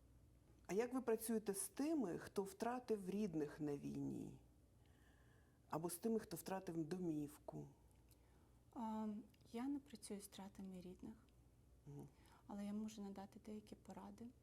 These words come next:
Speaker 2: Це надзвичайно таке тендітна робота, вона повинна продовжуватися так, е, не один раз, не один місяць, можливо, це на-, впродовж року може відбуватися. Найголовніше це знати, що, а,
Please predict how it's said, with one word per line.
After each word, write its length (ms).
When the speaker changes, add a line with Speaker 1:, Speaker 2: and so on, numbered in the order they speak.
Speaker 2:
Це 120
надзвичайно 680
таке 280
тендітна 580
робота, 500
вона 180
повинна 360
продовжуватися 920
так, 200
е, 120
не 180
один 540
раз, 340
не 80
один 440
місяць, 380
можливо, 360
це 140
на-, 140
впродовж 480
року 260
може 240
відбуватися. 760
Найголовніше 640
це 140
знати, 300
що, 220
а, 280